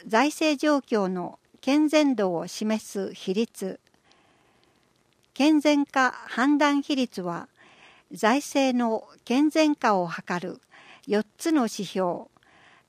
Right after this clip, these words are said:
実質赤字比率、連結実質赤字比率、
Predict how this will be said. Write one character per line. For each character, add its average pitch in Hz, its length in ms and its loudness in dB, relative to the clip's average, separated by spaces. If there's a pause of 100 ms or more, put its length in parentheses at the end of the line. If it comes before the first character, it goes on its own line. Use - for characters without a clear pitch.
(120)
実 247 440 -4
質 240 280 -4 (180)
赤 262 240 0
字 262 160 -4
比 - 180 -6
率、 - 420 -8 (760)
連 277 280 2
結 254 520 -4
実 226 460 -4
質 - 280 -4 (140)
赤 254 240 -2
字 254 140 -4
比 247 180 -4
率、 - 400 -10